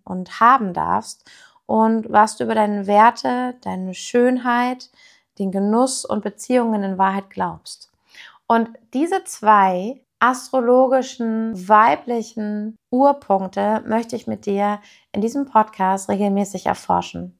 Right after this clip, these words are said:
Und ich liebe es, das als Rahmen zu haben, in dem ich dir auch all die anderen Sachen mitgeben kann, mein ganzes Wissen mit dir teilen kann und alles aber immer in Beziehung setzen kann mit dem Moment, den wir gerade haben, sodass du es sowieso auch spürst und in deinem Alltag anwenden kannst.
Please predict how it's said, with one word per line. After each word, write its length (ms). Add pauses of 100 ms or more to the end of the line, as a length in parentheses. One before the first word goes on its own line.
(420)
Und 120
ich 100
liebe 380
es, 360 (280)
das 160
als 200
Rahmen 360
zu 180
haben, 440
in 120
dem 220
ich 100
dir 220
auch 80
all 200
die 100
anderen 260
Sachen 260
mitgeben 420
kann, 300 (380)
mein 100
ganzes 340
Wissen 280
mit 120
dir 80
teilen 380
kann 340 (320)
und 120
alles 420
aber 320
immer 260
in 140
Beziehung 680
setzen 400
kann 300 (280)
mit 140
dem 160
Moment, 420
den 140
wir 80
gerade 300
haben, 260
sodass 320
du 60
es 120
sowieso 380
auch 100
spürst 540
und 80
in 120
deinem 140
Alltag 340
anwenden 520
kannst. 480